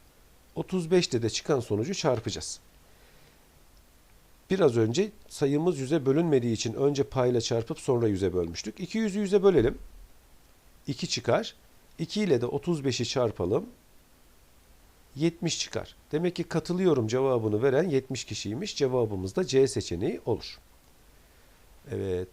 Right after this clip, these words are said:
Onuncu sorumuza bakalım. Mustafa ve Sabri yüz kırk bin lira sermaye ile bir şirket kurmuşlardır. Bu sermayenin yüzde altmışını Sabri, kalanını Mustafa vermiştir.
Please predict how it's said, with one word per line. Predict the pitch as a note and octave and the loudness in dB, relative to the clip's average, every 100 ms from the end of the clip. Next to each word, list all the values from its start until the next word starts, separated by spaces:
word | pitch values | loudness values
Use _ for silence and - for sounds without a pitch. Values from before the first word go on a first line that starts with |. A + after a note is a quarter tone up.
| - _ _ - - - - - - - - - - | -18 _ _ -20 -20 -20 -20 -20 -20 -20 -20 -20 -4
Onuncu | F3 G#3 G#3 | -2 0 -2
sorumuza | - E3+ E3 D#3 D3+ | 0 0 0 2 0
bakalım. | A2+ F#2 G3+ - - _ - _ _ - - - - - - - - _ _ - - | 0 -2 -4 -12 -20 _ -20 _ _ -20 -20 -20 -20 -20 -20 -20 -20 _ _ -20 -14
Mustafa | - - A3+ C#4 | -6 0 2 4
ve | A3 | 2
Sabri | - F#3+ E3 B2+ G3+ | 2 2 2 0 0
yüz | D3+ E3+ - | -4 -6 -4
kırk | A3+ A#3 - D3 | -4 -4 -4 -2
bin | E3 G3+ - - - | -2 -4 -12 -20 -12
lira | A2+ C#3+ C3 | 0 2 2
sermaye | D#3 D3+ C#3+ D#3+ F#3 F3 | 2 4 4 4 2 2
ile | A#2+ B2+ | 2 0
bir | F#3+ | -2
şirket | - D#3+ - E3 | -2 -4 0 -2
kurmuşlardır. | - A#2 F#2+ - F#2+ F2+ A2+ A#3 - - - - - - - G#3 | -2 -4 -4 -4 -6 -6 -6 -8 -10 -20 -20 -20 -20 -20 -12 -8
Bu | |
sermayenin | - B3+ A3 E3 C#3 A#2+ A#2+ | -2 -2 2 4 4 4 2
yüzde | D#3+ F3+ D#3 | 0 0 0
altmışını | D3 D#3 F3 C#3+ C3 G#2+ | 0 0 -2 -2 -2 -2
Sabri, | - C#3+ B2+ F#3+ | 0 -2 0 -6
kalanını | - E3 E3+ F3 G#3+ | -2 0 0 0 -2
Mustafa | F3+ E3+ D3+ D#3+ | -2 -2 0 2
vermiştir. | A2+ F2+ - A3+ | 2 0 -6 -8